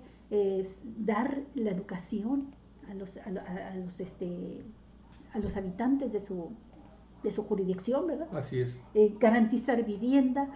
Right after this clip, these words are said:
Speaker 1: garantizar los sueldos de lo-, de los, eh, policías, este, garantizar los servicios que necesitamos, en fin, y todo eso dijimos va a ser en detrimento de cuestiones básicas como la salud, la alimentación, la educa-, la educación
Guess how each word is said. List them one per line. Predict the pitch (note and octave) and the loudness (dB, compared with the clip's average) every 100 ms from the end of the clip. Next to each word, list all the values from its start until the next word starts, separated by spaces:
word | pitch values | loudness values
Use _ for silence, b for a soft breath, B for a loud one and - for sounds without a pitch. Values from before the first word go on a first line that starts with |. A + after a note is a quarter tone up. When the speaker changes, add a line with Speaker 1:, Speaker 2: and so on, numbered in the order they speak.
| B B | B B
Speaker 1:
garantizar | C4 A#3 B3 A#3 - C4+ B3+ B3 | 2 4 4 2 -2 -4 -2 -2
los | B3+ | -2
sueldos | - B3+ C4+ C4+ B3+ A#3+ | -2 0 2 2 0 0
de | A3+ G#3 G3+ | 0 0 -2
lo-, | G3+ | -6
de | G#3 A3+ | -4 -4
los, | G#3 F#3 | -4 -4
eh, | G3+ G3 F#3+ F#3 | -4 -2 -4 -4
policías, | G#3+ G3 F#3 C#4 C#4 C4+ C4+ - B B - | -2 -2 2 6 8 8 2 -6 B B 0
este, | G#3+ - A3 | 0 2 2
garantizar | A#3 A3+ G#3+ - C#4 | 4 4 4 4 2
los | C4+ | 2
servicios | A3+ A3 C#4 - A#3+ | 0 2 2 2 -2
que | - G#3+ | -2 -4
necesitamos, | G#3+ G#3+ A3 - C#4 C#4+ D4+ - | -4 -6 -6 0 4 4 4 2
en | A3 | 2
fin, | D#4 - | 2 2
y | C#4 | -2
todo | - C#4+ D#4 | 0 0 2
eso | C#4+ D#4 | 0 0
dijimos | C#4 C#4+ C#4+ D#4 - B B A3 | 2 8 8 8 2 B B 0
va | A#3+ C#4 | 4 4
a | - | 4
ser | D4 - | -2 0
en | B3 G#3+ | 2 2
detrimento | G3 G#3+ G#3 A3+ C#4 C#4 E4+ G4 A#3+ | 2 -4 -2 2 4 2 -2 -2 0
de | G#3 G3+ C#4+ D#4 | 0 4 4 2
cuestiones | C4 A3+ - A#3+ C4+ A3+ | -2 -2 0 -2 -2 -4
básicas | A#3 A#3+ D4+ C#4 B3 | -4 -4 -4 -4 -4
como | A#3 G#3 | -4 -6
la | G3 | -6
salud, | F3+ F#3 G3 A#3 B3 | -6 -6 -4 -2 -2
la | A#3 | -2
alimentación, | G3 F#3+ F#3+ F3+ F#3 - A3 B3 C4 B - | -2 -4 -6 -6 -8 -4 0 0 0 B -4
la | |
educa-, | F#3+ G#3 A3+ - | -2 0 -2 0
la | G#3 | -2
educación | G3+ G3+ F3+ A#3+ C4 C#4+ | -2 -6 -6 -2 2 0